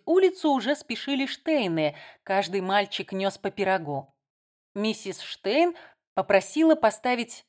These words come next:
металлическую миску и венчики в холодильник, чтобы они достаточно охладились, когда настанет время взбивать сливки.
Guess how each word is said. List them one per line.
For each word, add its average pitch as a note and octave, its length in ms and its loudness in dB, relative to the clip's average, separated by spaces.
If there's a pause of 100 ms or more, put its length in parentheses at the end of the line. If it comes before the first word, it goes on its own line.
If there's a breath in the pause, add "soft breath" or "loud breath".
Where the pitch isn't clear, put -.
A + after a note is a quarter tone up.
металлическую G3+ 840 -2
миску G#3+ 460 -4
и G3 100 -4
венчики G3+ 500 -4
в - 80 -6
холодильник, F3+ 840 0 (220 loud breath)
чтобы F#3 380 2
они F#3+ 180 0
достаточно F3 880 -2
охладились, F#3 720 0 (220 loud breath)
когда F3+ 300 2
настанет E3+ 540 -2
время A#3 400 -4
взбивать D#3 500 -2
сливки. - 640 -12